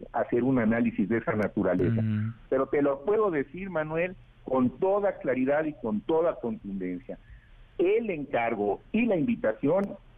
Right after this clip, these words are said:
Speaker 1: es para coordinar este esfuerzo, para coordinar estas mesas de trabajo, para coordinar estos foros, para construir un muy buen, eh, documento, una narrativa poderosa, convincente, realista,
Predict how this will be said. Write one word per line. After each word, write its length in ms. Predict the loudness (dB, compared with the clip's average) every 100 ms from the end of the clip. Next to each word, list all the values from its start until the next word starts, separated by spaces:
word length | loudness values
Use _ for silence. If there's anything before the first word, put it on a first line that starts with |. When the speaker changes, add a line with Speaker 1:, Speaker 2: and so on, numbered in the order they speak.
| -2
Speaker 1:
es 240 | 0 -2
para 240 | -2 -4 -2
coordinar 480 | -4 -2 -2 -2 -2
este 240 | -4 -10
esfuerzo, 540 | -2 -2 0 -2 -4 -6 -12
para 260 | -4 -2 0
coordinar 440 | -2 2 2 2
estas 300 | 0 0 0
mesas 300 | 0 -2 -2
de 100 | -4
trabajo, 560 | -2 0 0 0 0 -2
para 180 | -2 -2
coordinar 420 | -2 0 0 -2
estos 200 | -4 -4
foros, 320 | 0 0 0 -4 -20 -20 -20 -4
para 320 | -2 0 -2
construir 640 | 0 0 2 2 2 0 -2 -16 -20 -6
un 240 | 0 0 2
muy 280 | 2 2 2
buen, 400 | 0 -2 -4 -8
eh, 300 | -4 0 0 2
documento, 840 | 0 0 -2 0 0 0 0 0
una 260 | 0 0 0
narrativa 920 | -2 -2 0 -2 -4 -2 0 2 2
poderosa, 720 | 2 2 4 4 2 0 -2 -2
convincente, 880 | -4 -2 -2 -2 0 0 0 0 0
realista, 800 | 0 -2 -2 0 -2 0 -2